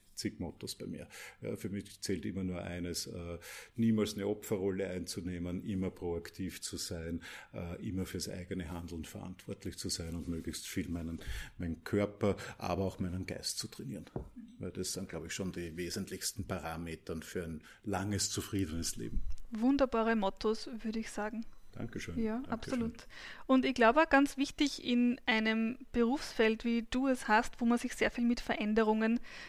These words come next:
Speaker 2: auseinandersetzt, wenn man da nicht offen ist für Neues und, äh, Eigenverantwortung übernehmen möchte, dann geht das wahrscheinlich sehr schwer.
Speaker 1: Da gebe ich dir ganz recht, Lisa. Also, schau, wie,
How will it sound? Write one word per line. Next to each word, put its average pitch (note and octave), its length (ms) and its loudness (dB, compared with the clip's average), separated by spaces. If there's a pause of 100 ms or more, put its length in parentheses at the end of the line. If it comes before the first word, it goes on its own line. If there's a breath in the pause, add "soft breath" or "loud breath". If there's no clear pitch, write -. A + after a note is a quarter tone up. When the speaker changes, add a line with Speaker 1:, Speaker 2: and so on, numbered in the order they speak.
(180 loud breath)
Speaker 2:
auseinandersetzt, A3 1000 4 (440 loud breath)
wenn A3 160 6
man A3+ 120 6
da G#3 160 4
nicht A3 380 4
offen A#3 340 2
ist A#3+ 200 2
für A#3+ 200 4
Neues G#3 580 4
und, A3 360 0
äh, - 40 2
Eigenverantwortung G#3+ 1400 2
übernehmen A3+ 640 2
möchte, A3 420 2
dann A3 340 2 (120)
geht G3 220 -2
das A3 200 -2
wahrscheinlich G#3 480 -2
sehr G3+ 180 2
schwer. F#3 420 -2 (180)
Speaker 1:
Da B2+ 420 2
gebe B2 180 4
ich A2+ 100 2
dir A2 120 0
ganz G2 260 0
recht, - 280 -4
Lisa. A2 320 2
Also, A2 340 0 (720)
schau, B2 240 -2
wie, A#2+ 260 2